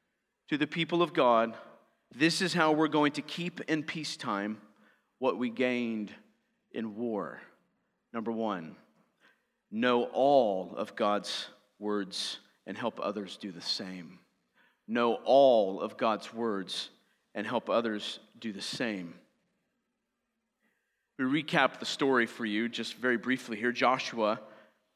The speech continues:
has now sent, right? The, the seven years of war is over. The two and a half tribes have fulfilled their commitment here. And he's sending them back to their piece of real estate outside the promised land on the other side of the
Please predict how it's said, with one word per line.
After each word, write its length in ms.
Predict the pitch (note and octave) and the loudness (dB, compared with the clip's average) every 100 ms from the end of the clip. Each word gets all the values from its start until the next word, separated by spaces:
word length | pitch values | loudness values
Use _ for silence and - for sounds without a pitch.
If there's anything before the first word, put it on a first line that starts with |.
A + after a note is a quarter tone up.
| _ B2+ | _ -8
has 160 | A#2 | 2
now 160 | C#3 C3+ | 4 4
sent, 580 | - - F3+ B2 G2 A2 | 0 0 2 4 2 2
right? 160 | B2 | 2
The, 280 | A#2 A#2+ A2+ | 4 2 2
the 80 | A2+ | -2
seven 320 | - C3+ C#3 | 0 2 2
years 220 | C#3 C#3 | 2 0
of 120 | C3 B2 | -2 0
war 240 | C#3 C#3 | 4 4
is 120 | C3 | 4
over. 260 | C3+ C3+ C3+ | 2 2 0
The 100 | B2 | 0
two 160 | - | -2
and 80 | C#3 | 0
a 40 | C3 | 0
half 160 | B2+ | 0
tribes 640 | - C#3 B2 B2+ C3 - - - - | 2 4 6 6 2 -4 -12 -18 -2
have 160 | - B2 | 2 2
fulfilled 420 | B2+ - C#3+ C#3 | 0 0 2 4
their 160 | C3+ B2+ | 4 2
commitment 600 | - D3+ C3 - C3 A#2 | -2 0 0 0 -4 -6
here. 460 | - B2+ C3 B2+ - - - - - | -6 0 0 0 -4 -18 -20 -20 -10
And 80 | B2+ | 0
he's 180 | C#3+ - | 0 2
sending 260 | E3+ D#3+ | 2 4
them 140 | D3+ C3 | 4 4
back 320 | C#3 D3+ D3 | 6 4 2
to 140 | - | -2
their 200 | B2+ C3+ | 4 4
piece 360 | C#3 - D3 - | 4 0 -6 -4
of 120 | C#3+ | -2
real 200 | C#3 C3+ | 2 4
estate 360 | C#3 - C#3 C3 | 2 2 2 2
outside 720 | A#2+ C3 - - A#2+ B2 A#2+ - - - - | 2 2 0 0 4 4 0 -6 -18 -14 2
the 160 | B2+ | 2
promised 500 | B2 C#3 B2 B2+ - | 4 2 4 2 -2
land 260 | B2+ A#2 A#2 | 0 0 0
on 80 | A2+ | 0
the 120 | A2+ | 2
other 160 | A#2 | 2
side 400 | A#2 - A2+ G#2+ | -2 0 0 2
of 200 | G#2 G2+ - | 0 -2 -2
the 180 | G#2 | -2